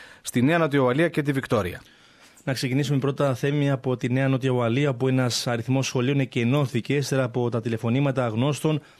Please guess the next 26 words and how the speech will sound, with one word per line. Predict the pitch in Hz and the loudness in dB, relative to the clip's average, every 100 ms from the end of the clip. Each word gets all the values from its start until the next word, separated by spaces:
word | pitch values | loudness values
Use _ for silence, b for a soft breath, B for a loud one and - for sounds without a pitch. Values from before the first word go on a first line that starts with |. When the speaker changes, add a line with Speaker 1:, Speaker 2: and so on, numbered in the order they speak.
| B B | B B
Speaker 2:
για | 120 | -2
τοποθέτηση | 113 110 110 147 143 - 135 | -2 -2 -2 -2 -2 -2 -2
βόμβας | 113 135 160 113 120 143 | 0 0 2 2 0 -2
στους | 139 - | -2 -6
κτηριακούς | - 120 113 113 135 | -4 0 0 0 -2
χώρους | - 135 135 | 0 -2 0
των | 131 | -2
σχολείων. | 117 117 113 107 98 B B B B | -2 0 0 0 -2 B B B B
Τα | - | -6
σχολεία | 110 120 127 135 | -4 -2 0 0
αυτά | - 135 151 | 0 0 0
βρίσκονται | 139 139 - 127 123 | 0 -2 0 0 0
στο | - 123 117 | 0 0 2
Mona | 143 143 123 104 | 2 2 0 0
Vale, | 127 147 170 B B B B | 0 0 -2 B B B B
στις | - 113 | -8 -4
βόρειες | 107 139 160 143 | -2 0 2 0
ακτές | 113 113 | 0 -2
του | 110 | -2
Σίδνεϊ, | 95 113 107 135 170 B B B B | -2 0 2 2 0 B B B B
στο | - 139 120 | -6 -2 2
Woolooware, | 151 165 120 127 165 185 | 4 4 4 2 2 0
στα | 151 - 117 | -2 -2 0
νότια | 123 135 117 | 2 0 -2
της | 101 | -4
πόλης, | - 135 165 165 | -2 0 2 0